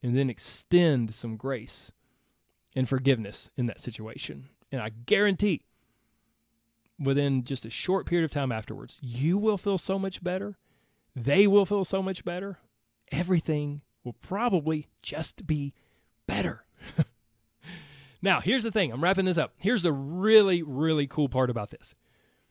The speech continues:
It's not just an individual thing. This type of behavior,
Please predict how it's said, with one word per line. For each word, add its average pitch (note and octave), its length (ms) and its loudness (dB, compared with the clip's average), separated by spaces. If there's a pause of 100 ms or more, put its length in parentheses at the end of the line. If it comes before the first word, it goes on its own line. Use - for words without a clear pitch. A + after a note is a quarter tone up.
(260)
It's A3+ 260 0
not G#3+ 400 2
just G3 320 2
an F#3+ 120 0
individual E3 560 4
thing. A2 300 -2
This F#3+ 200 4
type F#3 300 0
of G3 160 4
behavior, E3 560 2